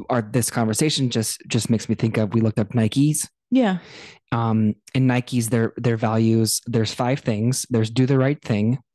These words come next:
Speaker 1: always be, um, be on the offense,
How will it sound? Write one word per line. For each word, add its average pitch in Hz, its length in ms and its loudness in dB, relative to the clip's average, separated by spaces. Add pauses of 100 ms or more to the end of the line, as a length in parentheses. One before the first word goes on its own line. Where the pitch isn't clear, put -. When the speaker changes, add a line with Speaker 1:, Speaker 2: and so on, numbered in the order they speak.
(520)
Speaker 1:
always 147 500 2
be, 123 460 2 (1000)
um, 117 260 0 (480)
be 151 220 0
on 131 160 -2
the 123 140 -4
offense, - 680 -4